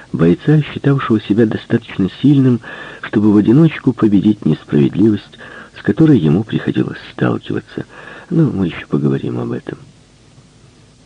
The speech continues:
"Я принесла тебе чашку бульона", пробормотала Поля, входя в комнату. "Да, почему, почему ей уже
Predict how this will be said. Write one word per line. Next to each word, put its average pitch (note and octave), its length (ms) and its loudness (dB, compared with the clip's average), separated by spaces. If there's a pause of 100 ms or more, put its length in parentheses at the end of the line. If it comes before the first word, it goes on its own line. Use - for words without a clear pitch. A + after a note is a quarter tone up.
(840)
"Я D#3 600 -4
принесла A#2 500 -2
тебе G#2+ 200 -4
чашку - 380 -6
бульона", E2+ 500 0 (600)
пробормотала D3+ 680 2
Поля, - 400 -2 (160)
входя C#3 400 -2
в - 80 -12
комнату. A#2 640 -6 (1800)
"Да, C#2+ 540 -8 (300)
почему, G#2 560 -10 (100)
почему C#3+ 460 -2 (120)
ей D3 220 2
уже A2+ 260 -6